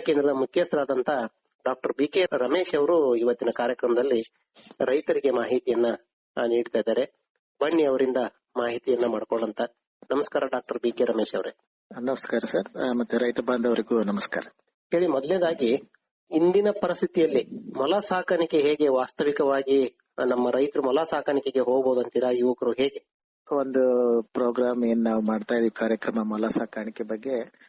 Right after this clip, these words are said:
Speaker 2: ಪ್ರಮುಖ ವಿಚಾರಗಳನ್ನ ತಿಳಿಸ್ಲಿಕ್ಕೆ ನಾನು ಇಷ್ಟಪಡ್ತೀನಿ. ಒಂದು, ಮೊಲ ಸಾಕಾಣಿಕೆ ಒಂದು ಒಳ್ಳೆ ಉದ್ಯಮ ಆಗುವ ಸಾಧ್ಯತೆ ಇದೆ,
Speaker 1: ಹ್ಮ್.
Speaker 2: ಇಲ್ಲ ಅಂತ ಹೇಳಲ್ಲ.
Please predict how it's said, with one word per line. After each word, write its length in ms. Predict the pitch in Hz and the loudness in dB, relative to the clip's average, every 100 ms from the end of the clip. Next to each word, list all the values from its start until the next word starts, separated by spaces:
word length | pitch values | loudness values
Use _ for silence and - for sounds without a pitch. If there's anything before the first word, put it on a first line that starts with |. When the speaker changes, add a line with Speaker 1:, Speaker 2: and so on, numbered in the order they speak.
| _ | _
Speaker 2:
ಪ್ರಮುಖ 360 | - 147 170 180 | -4 -2 0 0
ವಿಚಾರಗಳನ್ನ 640 | 151 127 147 139 131 127 127 | 0 0 0 0 0 0 -2
ತಿಳಿಸ್ಲಿಕ್ಕೆ 500 | 123 120 - 110 - | 0 -2 -2 -4 -2
ನಾನು 180 | 139 104 | -4 -4
ಇಷ್ಟಪಡ್ತೀನಿ. 600 | 101 - - 90 - 104 | -6 -12 -8 -6 -6 -4
ಒಂದು, 460 | 110 139 156 147 247 | -2 0 -2 0 -2
ಮೊಲ 340 | 175 123 147 | -2 0 0
ಸಾಕಾಣಿಕೆ 880 | 151 156 151 151 147 143 165 175 175 - | -2 -4 -4 -4 -4 -4 -2 -2 -2 -4
ಒಂದು 180 | 135 131 | -2 0
ಒಳ್ಳೆ 520 | 123 131 139 139 - - | 2 2 2 0 -2 -4
ಉದ್ಯಮ 320 | 135 131 139 | -2 0 0
ಆಗುವ 360 | 135 127 120 127 | 0 -2 0 -2
ಸಾಧ್ಯತೆ 500 | - 107 107 117 127 | 0 -4 -2 -2 0
ಇದೆ, 200 | 117 110 | 0 -2
Speaker 1:
ಹ್ಮ್. 520 | - _ _ 151 113 | -6 _ _ -6 -4
Speaker 2:
ಇಲ್ಲ 160 | 135 123 | -2 0
ಅಂತ 200 | 113 113 | 0 -2
ಹೇಳಲ್ಲ. 360 | - 107 98 98 | -2 -2 0 -2